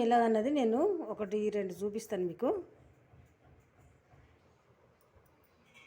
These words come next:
ఇలా మనము అరచేతిలో కొంచెం వాటర్ పెట్టుకొని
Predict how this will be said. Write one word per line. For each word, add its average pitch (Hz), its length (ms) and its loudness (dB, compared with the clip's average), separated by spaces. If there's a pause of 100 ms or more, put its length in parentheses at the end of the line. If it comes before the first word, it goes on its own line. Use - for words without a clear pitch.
(1080)
ఇలా 226 160 -4
మనము 220 300 -8
అరచేతిలో 220 440 -8
కొంచెం 208 280 -10
వాటర్ 196 300 -10
పెట్టుకొని 196 400 -14